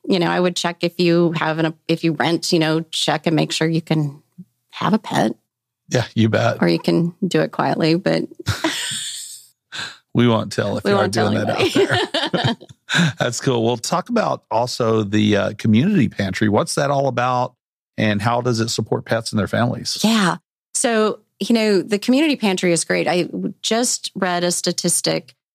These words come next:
Speaker 1: that twenty-eight, I think it's twenty, no, it's twenty-nine million families that own pets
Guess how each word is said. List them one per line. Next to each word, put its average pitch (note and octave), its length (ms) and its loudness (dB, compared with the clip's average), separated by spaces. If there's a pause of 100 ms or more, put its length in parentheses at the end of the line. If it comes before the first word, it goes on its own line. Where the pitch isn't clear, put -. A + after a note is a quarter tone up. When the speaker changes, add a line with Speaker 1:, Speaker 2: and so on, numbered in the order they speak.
(360)
Speaker 1:
that - 260 -4
twenty-eight, A3+ 1160 0
I - 720 -20
think G#3+ 120 -2
it's - 200 -4
twenty, A#3+ 520 0
no, F#3 320 2
it's D#3+ 160 -2
twenty-nine A#3+ 540 0
million F#3 580 2 (560)
families F3 880 -2 (160)
that F3+ 180 0
own G#3+ 220 2
pets F3+ 640 -4